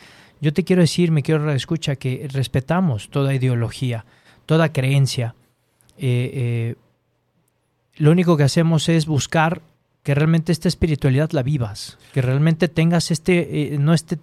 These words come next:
este vacío, sino que tengas este llenado, este,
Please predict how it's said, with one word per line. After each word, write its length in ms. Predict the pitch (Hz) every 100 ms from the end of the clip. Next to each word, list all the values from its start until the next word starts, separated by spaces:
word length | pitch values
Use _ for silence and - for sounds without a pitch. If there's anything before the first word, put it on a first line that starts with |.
| -
este 200 | 160 175
vacío, 320 | 143 - 151
sino 240 | 131 143 139
que 80 | 139
tengas 400 | - 151 160 170
este 260 | 151 170
llenado, 460 | 135 139 139 143 139
este, 280 | - 160